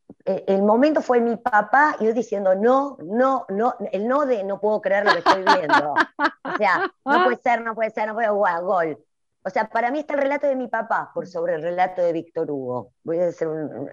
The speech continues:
o sea, que es, es como una relación muy íntima que le-, que tengo con el fútbol. El ochenta y seis fue el último año que yo voy a la cancha. O sea, el, el Mundial ochenta y seis para mí marca muchísimo, Maradona marca mucho.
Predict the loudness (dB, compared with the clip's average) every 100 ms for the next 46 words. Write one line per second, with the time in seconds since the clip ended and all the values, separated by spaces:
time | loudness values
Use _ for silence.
0 | -6 0 4 4 2 -2 -6 -20 _ 0
1 | 4 6 6 6 4 4 4 4 4 2
2 | 0 0 -2 -2 -6 -8 _ -2 0 2
3 | 2 2 0 -2 0 -2 -4 -8 _ -4
4 | -4 -4 -6 -2 -2 -2 -2 -2 -2 -2
5 | -2 -2 0 0 0 0 0 0 0 0
6 | 0 -2 -8 -8 -8 -10 _ _ _ _
7 | _ _ _ _ _ _ -16 -6 0 2
8 | 2 -2 -4 -6 -8 -6 -4 0 2 2
9 | 0 -2 -2 0 0 0 0 -2 -2 -2
10 | -2 -4 -8 -6 -4 -4 -2 2 6 6
11 | 4 2 0 -2 -2 -4 -6 -12